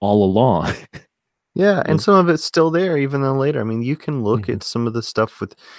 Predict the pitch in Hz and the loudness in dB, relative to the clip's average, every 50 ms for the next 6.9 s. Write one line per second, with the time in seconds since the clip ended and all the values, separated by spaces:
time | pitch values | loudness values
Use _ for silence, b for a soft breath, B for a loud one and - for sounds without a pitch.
0 | B B B _ - 123 113 107 101 104 110 107 107 98 101 98 - - - 120 | B B B _ 0 2 2 2 4 2 2 2 2 0 -2 -4 -4 -2 -2 0
1 | 131 131 131 - - - 139 135 131 123 120 107 - - 95 92 107 107 107 110 | 0 0 0 -4 -2 -2 0 0 0 0 -2 -6 -6 -8 -4 0 2 2 2 2
2 | - - - 110 104 107 104 101 - - - - 95 98 71 58 90 98 92 92 | -2 -2 -2 0 0 0 -2 -4 -10 -14 -14 -10 -10 -10 -8 -6 -4 -4 -2 -2
3 | 92 92 - 98 113 113 117 117 117 117 120 120 123 - - - - 110 107 101 | -2 -4 -4 -4 -2 -2 0 0 0 2 0 0 -2 -4 -8 -12 -8 -6 -6 -6
4 | - - - 127 135 131 107 85 80 80 - - b b b b b b b b | -6 -2 0 2 4 4 2 0 -2 -6 -10 -16 b b b b b b b b
5 | - 87 90 90 82 92 92 - - 104 101 98 98 92 98 101 104 104 104 - | -8 -6 -4 -4 -4 -4 -8 -8 -6 -4 -2 0 0 0 0 0 0 -2 -4 -4
6 | - - 95 - - 101 101 95 98 95 95 92 92 98 107 107 90 85 | -2 -4 -4 -2 -2 -4 -4 -4 -4 -8 -8 -6 -4 -2 -2 -2 -2 -4